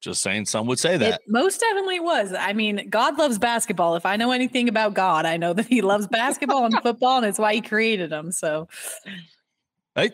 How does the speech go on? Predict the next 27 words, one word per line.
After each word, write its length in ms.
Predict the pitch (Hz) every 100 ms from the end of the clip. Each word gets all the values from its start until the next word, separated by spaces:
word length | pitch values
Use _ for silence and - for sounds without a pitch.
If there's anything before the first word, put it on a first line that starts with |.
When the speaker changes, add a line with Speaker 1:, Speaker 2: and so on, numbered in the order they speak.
| -
Speaker 1:
that, 220 | 127 -
all 180 | 120 156
right. 220 | 202 -
Well, 280 | 113 131 190 -
thank 220 | - 131 143
you 80 |
for 300 | 135 135 123
informing 500 | 117 104 127 127 127
us 180 | 120 113
of 100 | 113
that. 260 | 110 147 -
That 180 | 110 110
Speaker 2:
No, 140 | 104
Speaker 1:
was, 80 | 98
Speaker 2:
but, 120 | 98
Speaker 1:
uh, 240 | 98 92 87 - 202 202
Speaker 2:
but 120 | 254
I 80 | -
will 80 |
Speaker 1:
inquiring 140 | - 139
Speaker 2:
say, 40 |
Speaker 1:
minds 240 | 131 131 113
were 180 | 127 123
wondering. 320 | 117 101 92 - -
Speaker 2:
definitely 380 | 254 349 403
probably, 640 | 294 311 285 277 247 269 262
uh, 560 | - 226 220 214 202